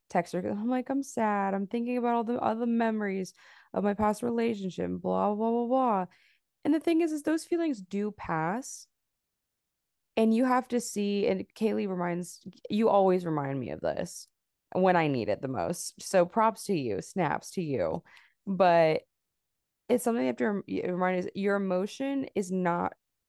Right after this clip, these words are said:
who you are. It's, it, it's just a thought. It's just a feeling. It will pass. And for example, y-, it's good to feel those emotions. And like I said, this whole episode's about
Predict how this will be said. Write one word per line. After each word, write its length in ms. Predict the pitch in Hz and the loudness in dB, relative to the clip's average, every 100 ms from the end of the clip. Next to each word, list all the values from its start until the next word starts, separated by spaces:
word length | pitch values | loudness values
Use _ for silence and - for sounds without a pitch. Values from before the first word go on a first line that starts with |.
| _ _ _ | _ _ _
who 200 | 214 208 | 0 2
you 300 | 175 170 170 | 0 -2 -2
are. 500 | - 117 92 - 180 _ _ _ _ _ _ _ _ - | 0 0 0 -4 -14 _ _ _ _ _ _ _ _ -2
It's, 240 | 196 - - | -2 -2 -4
it, 140 | - 214 | 2 2
it's 240 | 175 180 | 2 -2
just 480 | - 175 196 202 - | -6 0 0 0 -2
a 80 | 180 | -4
thought. 480 | - 175 156 170 - | -2 2 4 4 0
It's 180 | - 175 | -4 -6
just 280 | - 175 - | -4 -4 -4
a 40 | |
feeling. 580 | 170 - 165 170 202 226 - - _ _ | -10 -2 0 0 0 -2 -6 -16 _ _
It 180 | 185 - | 0 2
will 300 | 180 175 165 | 4 4 4
pass. 680 | - 147 - - - - - _ _ _ _ _ _ - | 0 -6 -6 -8 -14 -14 -16 _ _ _ _ _ _ 4
And 580 | 196 175 170 170 170 - _ _ _ _ _ _ | 6 6 4 2 -2 -6 _ _ _ _ _ _
for 180 | - 202 | -2 -2
example, 380 | 190 190 190 185 | 0 -2 0 -2
y-, 240 | - - - - - | -2 -6 -8 -10 -6
it's 160 | 175 | -6
good 280 | - 226 233 | 2 4 4
to 100 | 226 | 0
feel 340 | 175 - 170 175 | -2 -2 0 0
those 160 | 190 | 0
emotions. 460 | 208 202 202 214 196 | -2 -4 -4 -4 -2
And 160 | 170 | 0
like 140 | 165 165 | 2 0
I 40 | |
said, 200 | 170 160 | 0 -2
this 180 | 160 - | -4 -6
whole 240 | 180 165 | -2 2
episode's 320 | 160 165 165 170 | 2 0 -2 0
about 320 | 165 151 | 0 0